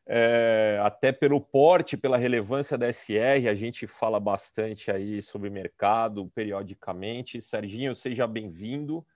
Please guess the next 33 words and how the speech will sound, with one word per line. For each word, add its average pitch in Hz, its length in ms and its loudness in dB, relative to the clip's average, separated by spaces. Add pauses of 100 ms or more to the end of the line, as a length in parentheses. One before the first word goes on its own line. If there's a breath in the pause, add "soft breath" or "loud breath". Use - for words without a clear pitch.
(540 soft breath)
E 104 920 -4 (100)
se, - 420 -10 (480)
se - 200 -12
quiser 117 440 0
já 135 160 0
começar 131 540 -4
dando 135 300 -6
uma 143 120 -6
introdução 135 640 -8
do, 156 240 -8
de 113 140 -12
quem 202 360 -4
é 185 160 2
S 131 300 -6
R, 131 380 0
de 113 180 -6
onde 113 260 -6
veio 120 640 -4 (360 soft breath)
e 113 380 -4
hoje 113 300 -2
qual 107 240 0
é 117 60 -2
o 139 40 -2
tamanho 139 400 -2
da 123 100 -6
S - 220 -10
R 113 200 -4
nesse 104 260 -14
setor 98 480 -10
aí 95 240 -6
de 92 220 -14
embalagens 98 640 -2
plásticas - 720 -4